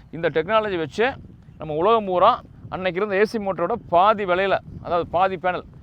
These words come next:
பத்து பேனல் போடத்துல வெறும் அஞ்சு, அஞ்சு பேனல் போட்டு நீங்க ஐந்நூறு அடி, ஆயிரம் அடி, எந்த தண்ணி வேணா எடுத்துக்கலாம். குறிப்பா இந்த ஃபார்ம்ல பார்த்தாலும் ஆயிரத்தி நானூறு அடிக்கு இந்த தண்ணி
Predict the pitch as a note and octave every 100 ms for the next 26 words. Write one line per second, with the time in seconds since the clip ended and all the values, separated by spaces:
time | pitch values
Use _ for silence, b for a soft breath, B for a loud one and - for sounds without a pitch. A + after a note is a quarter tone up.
0 | - - D3+ E3+ F#3 G3+ E3+ E3+ D#3 G#3+
1 | F3 E3+ E3 G3 E3+ D#3+ E3 D#3+ C#3+ C3
2 | F#3+ B3 - b _ D#3+ D#3 D3 F3+ F3+
3 | F3 F3+ E3+ E3 D#3 E3+ F#3+ F3 F3 D#3+
4 | C3+ E3 A3 b _ D#3+ F#3 F#3+ F3 F#3
5 | F#3+ F#3+ E3+ E3 F#3+ E3+ G3 F3+ F3+ E3+
6 | D#3 F3 F#3+ F3 D3+ E3+ B3+